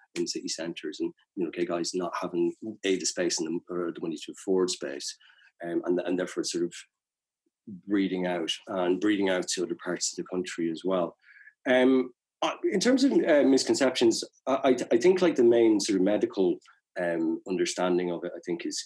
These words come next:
i-, i-, is obviously where, where I wanna attack, you know. Um, there's, I have a, somewhat of a problem with the sort of liberationist model as well. I, I think there's, there's a sense where it's,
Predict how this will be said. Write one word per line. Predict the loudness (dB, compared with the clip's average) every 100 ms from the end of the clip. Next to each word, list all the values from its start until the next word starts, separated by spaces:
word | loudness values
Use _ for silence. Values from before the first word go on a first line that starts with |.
| -8
i-, | -8 -8 -6
i-, | -8 -6
is | -8 0
obviously | 0 0 -2 0 -2
where, | -2 -2 -6
where | -6 -6 -4
I |
wanna | -6 -8 -10
attack, | -10 -6 -4 -6 -8
you | -4 -4
know. | -4 -8 -10 -8
Um, | -6 -6 -8 -12 -20 -20 _ _ _ _ -18
there's, | 2 2 2 -4 _ _ _
I | 0
have | 2 2
a, | 0
somewhat | 0 2 4 4 4
of | 2
a |
problem | 2 2 4 2
with | 0
the |
sort | -2 0
of | 0 -2 -10 -14 -6
liberationist | 0 0 2 2 0 0 -2 -4 -8 -6
model | 0 0 0 -2
as | 0
well. | 0 0 -2 -6 _ _ _ _ _ -4
I, | -2 0
I | 2
think | 4
there's, | 4 2 0
there's | 0 0
a | -4
sense | 2 2 2
where | 2
it's, | 0 -2 -8